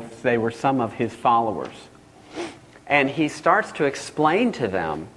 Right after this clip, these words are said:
they're downtrodden by what has gone on in Jerusalem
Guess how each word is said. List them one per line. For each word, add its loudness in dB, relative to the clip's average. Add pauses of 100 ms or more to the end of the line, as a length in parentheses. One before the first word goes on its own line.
(300)
they're 6
downtrodden 2
by 2
what 2
has -2
gone 4
on 6
in 2
Jerusalem 0